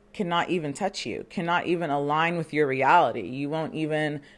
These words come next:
give them or that thing a second thought because they do not align with you.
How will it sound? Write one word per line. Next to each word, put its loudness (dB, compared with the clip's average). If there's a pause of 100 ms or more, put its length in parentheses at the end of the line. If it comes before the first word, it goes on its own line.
(140)
give 2
them 0
or 0
that 4
thing -4
a -6
second -2
thought 6 (220)
because 0
they 2
do -4
not -6
align -6
with -12
you. -8